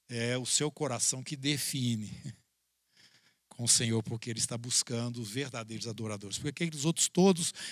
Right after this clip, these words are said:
que estavam ali em Jerusalém, eles, em Israel, eles iam ali debaixo da lei. Isso era obrigado, aquilo era lei.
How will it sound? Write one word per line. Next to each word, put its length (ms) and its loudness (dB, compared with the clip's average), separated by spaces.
que 120 -2
estavam 500 8
ali 120 4
em 60 2
Jerusalém, 600 4
eles, 180 -4
em 280 -2
Israel, 460 6
eles 260 2
iam 260 4
ali 280 4
debaixo 400 4
da 160 4
lei. 440 8
Isso 160 0
era 100 6
obrigado, 400 8
aquilo 220 0
era 200 8
lei. 300 8